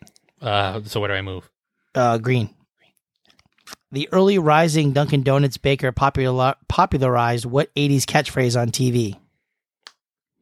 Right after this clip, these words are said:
Speaker 2: The
Speaker 1: Uh.
Speaker 2: early rising Dunkin' Donuts baker popularized what eighties catchphrase on T V?
Speaker 1: That's, uh, shit.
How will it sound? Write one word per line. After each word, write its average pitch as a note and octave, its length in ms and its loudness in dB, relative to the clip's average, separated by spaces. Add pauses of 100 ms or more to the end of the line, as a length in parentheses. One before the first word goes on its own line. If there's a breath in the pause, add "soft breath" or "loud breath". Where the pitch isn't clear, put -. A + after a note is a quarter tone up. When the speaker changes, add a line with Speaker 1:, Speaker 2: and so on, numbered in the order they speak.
(920 soft breath)
Speaker 2:
The G2 140 -10
Speaker 1:
Uh. G#2 180 -10
Speaker 2:
early C#3+ 300 2
rising B2+ 480 0
Dunkin' C3 320 -2
Donuts A#2+ 320 0
baker B2 340 0
popularized A2+ 840 0
what B2+ 320 -4
eighties C3+ 320 2
catchphrase A2 640 -4
on B2 220 -2
T B2+ 260 -4
V? A2+ 320 -6 (2750 soft breath)
Speaker 1:
That's, - 340 -10
uh, G#2+ 600 0 (1400)
shit. - 540 -16